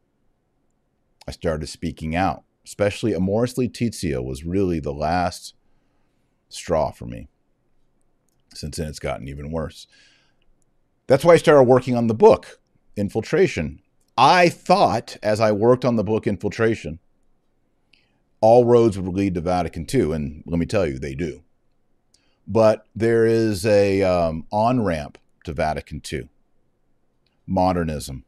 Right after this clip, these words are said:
Infiltration. Freemasonry. Yes, conspiracy.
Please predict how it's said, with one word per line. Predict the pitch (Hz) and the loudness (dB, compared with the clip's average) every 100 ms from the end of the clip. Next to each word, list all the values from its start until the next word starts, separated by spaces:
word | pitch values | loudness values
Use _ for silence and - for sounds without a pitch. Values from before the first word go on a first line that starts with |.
| _ _ _ _ _ _ _ _ _ _ _ _ _ _ _ _ _ _ _ - | _ _ _ _ _ _ _ _ _ _ _ _ _ _ _ _ _ _ _ -2
Infiltration. | 113 107 104 - 104 87 85 80 65 _ _ _ _ _ _ _ _ _ _ _ _ _ | 0 0 -4 -4 -2 -2 -2 -10 -14 _ _ _ _ _ _ _ _ _ _ _ _ _
Freemasonry. | - 123 110 101 98 98 82 71 | 0 2 4 0 -2 -4 -6 -6
Yes, | 67 143 107 - | 0 0 0 -4
conspiracy. | - 107 - 117 131 92 - - | -8 -8 -6 -4 -4 -6 -12 -18